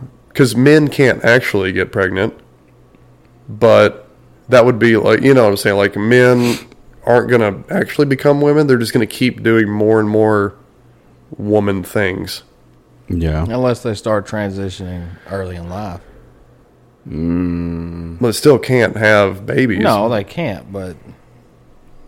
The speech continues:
Speaker 3: I think they'd be more womanly than somebody that transitioned in the last year.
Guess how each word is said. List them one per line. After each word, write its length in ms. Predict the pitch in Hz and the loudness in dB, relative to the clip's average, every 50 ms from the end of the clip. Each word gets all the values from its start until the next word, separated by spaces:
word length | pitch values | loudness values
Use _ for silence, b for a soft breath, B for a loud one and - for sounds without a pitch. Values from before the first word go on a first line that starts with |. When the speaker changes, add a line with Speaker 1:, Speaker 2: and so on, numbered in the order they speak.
| - - - - - - - - - - - - - | -20 -20 -20 -20 -20 -20 -20 -20 -20 -20 -20 -14 -12
Speaker 3:
I 80 | 104 | -10
think 240 | 107 - 104 101 98 | -8 -6 -6 -6 -6
they'd 200 | 110 101 98 95 | -6 -8 -8 -6
be 100 | 104 104 | -6 -6
more 380 | 104 104 101 101 98 95 92 87 | -4 -4 -2 -2 -2 -4 -4 -6
womanly 880 | 87 98 98 101 104 107 104 101 95 95 95 95 95 95 95 95 95 - b b b b b b b b b b b _ | -8 -8 -6 -6 -4 -4 -4 -4 -4 -4 -4 -4 -4 -4 -6 -6 -8 -12 b b b b b b b b b b b _
than 120 | - 107 101 | -10 -10 -8
somebody 360 | - - 107 101 101 98 95 | -6 -6 -6 -4 -4 -4 -2
that 140 | 95 92 82 | -4 -6 -6
transitioned 800 | - - 104 101 98 90 98 98 90 - - 98 92 92 90 - - - | -8 -8 -6 -6 -6 -6 -6 -8 -8 -8 -8 -10 -10 -10 -10 -12 -14 -14
in 100 | 98 95 | -12 -10
the 60 | 90 | -10
last 380 | 87 87 87 85 85 - - 76 | -8 -10 -10 -12 -12 -16 -16 -14
year. 440 | 85 101 127 143 113 101 127 131 | -10 -6 -6 -4 -4 -6 -8 -10